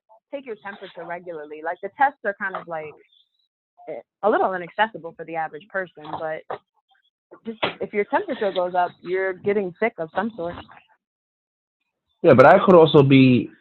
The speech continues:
Speaker 2: asymptomatic. Like, the best thing that could happen if I go get tested, if they say I'm positive, I haven't had any symptoms. I,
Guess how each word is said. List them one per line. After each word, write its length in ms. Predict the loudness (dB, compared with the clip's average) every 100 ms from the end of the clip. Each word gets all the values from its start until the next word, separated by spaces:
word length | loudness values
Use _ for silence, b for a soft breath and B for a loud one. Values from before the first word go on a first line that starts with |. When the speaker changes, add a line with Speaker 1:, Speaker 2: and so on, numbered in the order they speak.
| 4
Speaker 2:
asymptomatic. 760 | 4 4 0 4 4 4 2 -2 -20 _ _ _ _ _ _
Like, 360 | 4 6 4 -2 _ _ _ _ _ -8
the 100 | 0
best 240 | 4 6 6
thing 140 | 6
that 140 | 6
could 120 | 6 6
happen 280 | 6 6 4
if 120 | 6
I 100 | 4
go 140 | 6 6
get 140 | 6
tested, 400 | 4 4 2 2 0
if 100 | 4
they 100 | 6
say 80 | 6
I'm 140 | 4 6
positive, 460 | 6 6 6 4 -2 _ _ _ _ 6
I 80 |
haven't 180 | 8 8
had 100 | 8
any 260 | 8 6 4
symptoms. 380 | 0 0 -4 -6 -12 _
I, 60 | -12